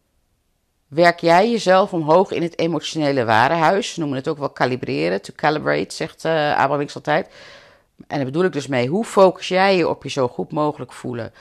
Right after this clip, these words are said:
zodat je altijd ontweg-, onderweg bent naar een beter voelende gedachte, emotie?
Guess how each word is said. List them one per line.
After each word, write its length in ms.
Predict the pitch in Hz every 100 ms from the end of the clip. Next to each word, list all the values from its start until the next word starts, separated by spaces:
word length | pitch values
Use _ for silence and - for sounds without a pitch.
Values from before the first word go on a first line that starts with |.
| _
zodat 320 | - 143 135
je 100 | -
altijd 420 | - 202 214 180 -
ontweg-, 500 | 139 - 160 185 -
onderweg 600 | 160 151 143 208 247 -
bent 280 | 156 127 -
naar 220 | 151 -
een 160 | 139
beter 480 | 131 170 202 170 -
voelende 540 | - 185 170 147 117 107 _
gedachte, 640 | _ - 165 175 - 131 - _
emotie? 640 | - 180 240 - 440 466